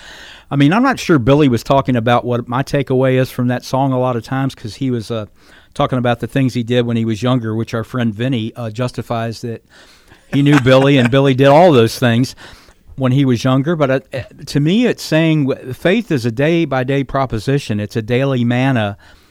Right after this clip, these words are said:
situation for us where we get up every day and we're, we're drawing enough faith. And I agree with you that faith can grow over time, but isn't it, uh, you know, I kinda have to go through a refilling of the tank on a daily basis, or the tank starts to get low and my faith starts to wane.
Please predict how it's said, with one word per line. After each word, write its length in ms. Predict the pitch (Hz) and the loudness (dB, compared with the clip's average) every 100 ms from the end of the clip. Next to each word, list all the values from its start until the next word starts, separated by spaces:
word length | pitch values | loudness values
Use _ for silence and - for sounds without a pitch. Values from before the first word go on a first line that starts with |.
| _ - | _ -18
situation 720 | 131 - 147 123 135 160 120 107 | -8 -4 0 2 2 2 -2 -4
for 260 | 113 104 | -4 -6
us 120 | 101 | -6
where 100 | 120 | -8
we 120 | 113 113 | -6 -4
get 180 | 127 | -4
up 160 | 131 135 | -4 -2
every 220 | 120 117 | -2 -2
day 280 | 113 117 127 | -2 0 0
and 120 | 139 | 0
we're, 180 | 110 110 - | -2 -6 -8
we're 140 | 113 | -10
drawing 400 | 104 127 127 131 | -4 -2 0 0
enough 240 | 120 120 - | 0 -2 -4
faith. 400 | 135 135 139 117 | -4 -4 -4 -4
And 100 | 120 | -4
I 80 | |
agree 260 | 127 117 147 | -4 -4 -2
with 240 | 160 113 | -2 -2
you 140 | 123 120 | -2 -2
that 180 | 110 110 - - _ _ _ | -4 -6 -12 -20 _ _ _
faith 260 | - 147 - | -2 -2 0
can 180 | 127 | -4
grow 280 | 113 139 170 | 2 4 6
over 220 | 143 113 | 4 2
time, 500 | - - 190 151 117 - - - _ - | -4 -4 -2 0 -2 -4 -20 -20 _ -6
but 100 | 127 | -2
isn't 300 | 165 226 240 | 0 0 0
it, 240 | 202 156 | 2 0
uh, 100 | 156 147 - - | -2 -4 -8 -6
you 140 | 151 | -2
know, 160 | 165 131 | 0 -2
I 120 | 131 | -2
kinda 280 | - 247 233 | -6 -4 -2
have 160 | 170 170 | -2 -2
to 60 | 135 | 0
go 200 | 151 156 | 2 2
through 240 | 160 151 | 2 2
a 80 | 123 | 2
refilling 600 | 127 156 - 160 151 143 | 2 0 0 0 2 0
of 140 | 117 | 0
the 80 | 110 | -4
tank 500 | - 170 175 101 - 120 | -4 -4 -2 -6 -10 -8
on 160 | 117 | -6
a 60 | 110 | -4
daily 340 | 123 123 117 | -2 -2 -2
basis, 540 | 110 117 120 135 127 - - - _ _ | -2 -4 -2 -4 -6 -12 -20 -20 _ _
or 100 | 117 | -8
the 100 | 117 | -6
tank 260 | 113 170 196 | -4 -4 -4
starts 340 | - 135 - | -2 -2 -2
to 100 | - | -6
get 240 | 120 131 - | -2 -2 -2
low 220 | 127 131 | -2 0
and 100 | 120 | 0
my 140 | 117 | -2
faith 260 | - 160 156 | -4 -4 -6
starts 400 | - 120 110 - | -6 -6 -4 -6
to 100 | 110 | -6
wane. 380 | 110 110 104 | -4 -4 -6